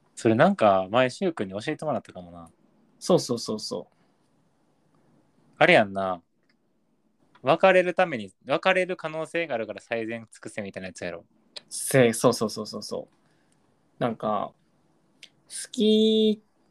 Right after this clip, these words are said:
Speaker 2: で居続けるなんて無理よ」みたいな言ってて。
Speaker 1: うん。
Speaker 2: 「だから頑張るんでしょ」って言ってるんですよ。
Speaker 1: なるほど。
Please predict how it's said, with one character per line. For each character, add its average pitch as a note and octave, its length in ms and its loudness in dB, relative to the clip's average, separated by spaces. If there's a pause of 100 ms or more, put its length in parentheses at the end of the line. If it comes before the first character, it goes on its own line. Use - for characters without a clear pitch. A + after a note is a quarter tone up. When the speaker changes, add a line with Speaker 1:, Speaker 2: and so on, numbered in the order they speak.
Speaker 2:
で B2+ 140 2
居 A2+ 80 2
続 B2+ 280 0
け C#3+ 100 2
る B2 80 4
な G#2+ 100 -4
ん G#2+ 60 -8
て G#2+ 100 -8
無 A#2+ 140 4
理 A2+ 120 2
よ」 A2 140 -2
み G2+ 100 -10
た - 100 -16
い - 40 -18
な - 80 -20 (120)
言 G#2+ 100 -6
っ G#2 40 -14
て G#2+ 120 -12
て。 - 240 -12 (380)
Speaker 1:
う A2+ 40 -6
ん。 G2 600 -6 (1400)
Speaker 2:
「だ F3 220 2
か G#3 180 2
ら G3 140 0
頑 A#2 200 4
張 A#2+ 100 2
る A#2+ 100 0
ん G#2 40 -8
で G#2+ 80 -12
し - 120 -8
ょ」 - 40 0
っ - 40 -12
て - 40 -20 (100)
言 A2 100 -12
っ - 40 -20
て G2+ 100 -12
る F#2 60 -14
ん - 20 -20
で - 40 -20
す - 80 -16
よ。 - 80 -20 (920)
Speaker 1:
な A2 160 4
る G#2 60 2
ほ G#2 120 2
ど。 G2 160 -4